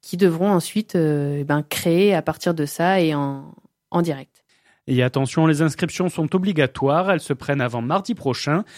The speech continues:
Speaker 2: Le spectacle seul est au tarif de sept euros, dix-huit euros avec la Ligo. Aujourd'hui, la ville de Mende vous propose une visite guidée de la ville et de la cathédrale au tarif de quatre euros par personne, gratuit pour les enfants de moins de huit ans. Le départ se fait devant l'O T I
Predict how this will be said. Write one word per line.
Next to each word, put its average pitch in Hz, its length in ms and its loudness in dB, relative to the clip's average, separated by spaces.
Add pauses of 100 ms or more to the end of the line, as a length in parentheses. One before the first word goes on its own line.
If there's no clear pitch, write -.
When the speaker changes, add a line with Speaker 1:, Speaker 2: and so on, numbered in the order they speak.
(140)
Speaker 2:
Le 139 100 -2
spectacle 160 560 -2
seul 185 320 -2
est 147 140 -4
au 135 60 -8
tarif 147 280 -4
de 120 80 -6
sept 190 300 -4
euros, 127 440 0
dix-huit 170 420 -6
euros 123 380 -2
avec 202 260 0
la 180 80 4
Ligo. 143 260 -4 (1000)
Aujourd'hui, 185 500 2
la 196 100 4
ville 170 160 -2
de 175 80 4
Mende 196 260 2
vous 175 140 0
propose 180 400 0
une 165 100 2
visite 180 320 0
guidée 190 320 0
de 180 100 2
la 175 140 4
ville 175 320 -2
et 160 140 2
de 131 100 -4
la 123 140 0
cathédrale 190 560 0
au 170 80 0
tarif 143 380 -4
de 127 60 -2
quatre - 340 -2
euros 220 180 2
par 202 180 -2
personne, 156 540 -2
gratuit 135 340 -4
pour 135 180 -6
les 123 140 -2
enfants 131 240 -2
de 139 80 2
moins 147 160 2
de 226 100 2
huit 139 300 -2
ans. 170 140 2 (380)
Le 175 180 2
départ 151 360 0
se - 120 -8
fait 131 120 -2
devant 123 240 0
l'O 196 120 2
T 127 160 -4
I 170 200 -2